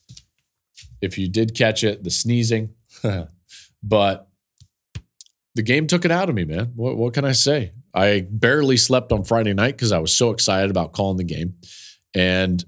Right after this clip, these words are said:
about five hours after the game, boom, got sick. You can follow us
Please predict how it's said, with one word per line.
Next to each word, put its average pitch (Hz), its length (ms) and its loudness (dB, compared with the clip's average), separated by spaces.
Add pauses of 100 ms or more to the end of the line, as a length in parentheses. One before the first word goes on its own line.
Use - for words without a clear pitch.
about 85 240 0
five 95 240 0
hours 92 300 2
after 90 500 -2
the 95 300 0
game, 104 340 -2
boom, 87 380 -2 (760)
got 80 220 -2
sick. - 360 -4 (380)
You 120 80 2
can 143 100 4
follow 180 380 4
us 196 300 2